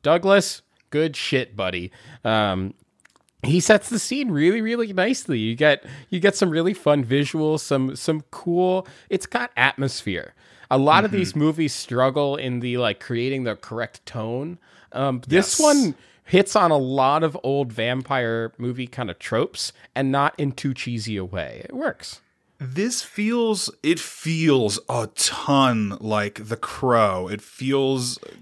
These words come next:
Speaker 1: Yes.
Speaker 2: kinda like The Matrix in that everyone's got a long coat on, but it, it feels like, it feels like what the creators of, like, Underworld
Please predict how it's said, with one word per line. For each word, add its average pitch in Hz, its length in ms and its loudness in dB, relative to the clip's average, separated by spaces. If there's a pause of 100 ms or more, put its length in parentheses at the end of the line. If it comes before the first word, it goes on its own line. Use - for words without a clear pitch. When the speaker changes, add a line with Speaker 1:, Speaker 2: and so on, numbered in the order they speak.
Speaker 1:
Yes. 117 240 -2
Speaker 2:
kinda 220 160 8
like 202 180 6
The 190 80 6
Matrix 165 540 0
in 143 100 -2
that 131 120 0
everyone's 131 380 0
got 123 200 0
a 117 60 0
long 120 420 0
coat 120 400 -4
on, 117 240 -4
but 123 140 0
it, - 100 -6
it 139 140 -6
feels 202 640 -4
like, 120 400 -2 (1040)
it 147 120 0
feels 185 320 -2
like 190 140 0
what 120 440 -4
the 117 100 -6
creators 107 800 -2
of, 101 220 -8
like, 92 340 -6
Underworld 120 880 -2